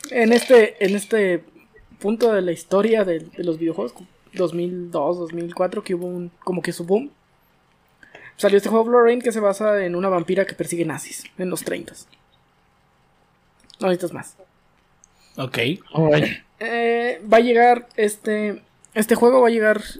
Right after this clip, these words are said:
Speaker 1: eh, eh, remasterizado nada más, o revamped,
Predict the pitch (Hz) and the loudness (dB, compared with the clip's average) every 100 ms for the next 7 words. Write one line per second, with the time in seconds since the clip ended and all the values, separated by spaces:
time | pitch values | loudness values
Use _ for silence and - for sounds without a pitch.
0 | - 202 180 170 165 - _ _ - _ | -8 -2 0 0 0 -4 _ _ -20 _
1 | _ 196 180 175 170 180 175 180 175 226 | _ 2 2 2 0 0 0 0 0 -2
2 | 226 220 269 - 185 175 - 170 165 165 | -2 -4 -8 -4 -4 -4 -4 -2 0 -2
3 | 208 - | -4 -8